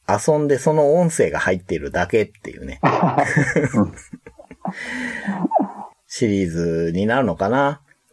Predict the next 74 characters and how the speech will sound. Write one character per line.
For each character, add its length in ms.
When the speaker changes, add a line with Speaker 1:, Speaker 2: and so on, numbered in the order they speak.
Speaker 1:
な 280
ん 20
で 60
す 40
け 100
ど。 120
Speaker 2:
い 40
や 40
ー、 40
素 60
晴 20
ら 0
し 120
い 20
で 40
す。 180
う 100
ん。 460
Speaker 1:
遊 380
ん 60
だ 100
ゲ 140
ー 40
ム 80
は 60
プ 120
ロ 100
ジ 100
ェ 40
ク 60
ト 100
ユ 120
ニ 120
バ 200
ー 20
ス 160
で 40
す 60
ね。 40
Speaker 2:
う 0
ん、 340
う 20
ん。 20
Speaker 1:
ホ 240
イ 100
ゲ 160
ー 40
ム 100
ス 80
さ 180
ん 60
の 80
新 240
作 560
だ 100
っ 60
た 100
ん 60
で 100
す 80
け 100
ど、 400
ま 120
あ、 60
そ 120
の 160
ホ 160
イ 60
ゲ 120
ー 40
ム 100
ス 160
か 160
ら 240